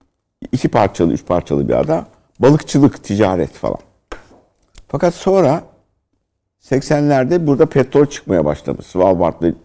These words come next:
civarında. Peşinden de kutuplar bölgesi erimeye başladı. Büyük deniz alanları açıldı. Hakikaten petrol, gaz sahaları çıktı. Hatta kömür, beş altı yerde Rusya orada kömür çıkartıyor. Rusya'nın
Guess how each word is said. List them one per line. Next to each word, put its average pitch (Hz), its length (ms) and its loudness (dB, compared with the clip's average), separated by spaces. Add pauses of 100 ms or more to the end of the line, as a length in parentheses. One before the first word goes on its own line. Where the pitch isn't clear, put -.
civarında. 76 600 0 (1600)
Peşinden 156 500 0
de 175 120 4
kutuplar 156 540 2 (1120)
bölgesi 98 400 2
erimeye 95 400 4
başladı. 80 520 0 (600)
Büyük 131 260 2
deniz 110 220 4
alanları 85 460 4
açıldı. 87 360 -2
Hakikaten 147 420 -2
petrol, 113 460 0 (480)
gaz 113 180 0
sahaları 90 440 0
çıktı. - 260 -6
Hatta 110 300 0
kömür, 117 460 4 (540)
beş 107 220 0
altı 104 280 2
yerde 101 260 4
Rusya 104 260 0
orada 95 260 2
kömür 85 220 -6
çıkartıyor. 82 500 -2
Rusya'nın 123 460 0